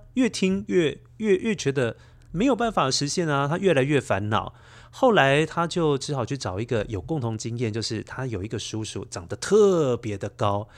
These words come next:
他去问叔叔说要怎么样才能够长，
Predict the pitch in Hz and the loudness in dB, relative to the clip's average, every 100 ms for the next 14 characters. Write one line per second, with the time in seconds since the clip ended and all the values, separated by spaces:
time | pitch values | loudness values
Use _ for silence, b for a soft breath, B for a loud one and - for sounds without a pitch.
0 | B B - 180 214 202 - 160 135 - | B B -6 -2 0 0 0 -2 -4 -2
1 | 139 139 - 175 - 107 135 131 107 104 | 0 0 -2 -6 -4 -4 -4 -4 -4 -4
2 | 123 113 98 92 | -2 -4 -4 -10